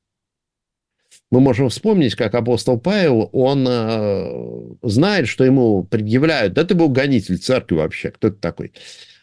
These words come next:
И апостол Павел сразу говорит о том, что "Да, я был гонитель и хулитель и обидчик". Э, и Господь меня помиловал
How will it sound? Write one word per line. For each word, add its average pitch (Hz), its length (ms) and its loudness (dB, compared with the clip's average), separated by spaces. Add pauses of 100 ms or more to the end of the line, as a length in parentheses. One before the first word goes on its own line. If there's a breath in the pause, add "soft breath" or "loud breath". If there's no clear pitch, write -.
(200 loud breath)
И - 60 -2
апостол 175 420 0
Павел 202 480 2 (260)
сразу 175 460 0
говорит 131 320 0
о 107 80 0
том, 117 160 0
что - 160 -6
"Да, 190 240 2
я 170 240 4
был 156 240 0
гонитель 127 560 0
и 98 60 0
хулитель 101 480 0
и - 20 2
обидчик". 69 640 -6 (1500)
Э, 104 220 0
и 135 200 2
Господь 127 460 2
меня 123 240 2
помиловал 156 1000 0